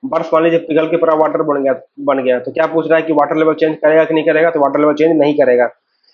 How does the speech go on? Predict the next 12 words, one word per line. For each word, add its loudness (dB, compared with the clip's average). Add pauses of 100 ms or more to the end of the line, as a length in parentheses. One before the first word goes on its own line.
(240)
क्यों 2
नहीं 0
करेगा 2
देखते -4
हैं। -6 (1300)
Conservation 2
of 0
mass, 0 (200)
when 0
the 2 (140)
ice -2
melt, 0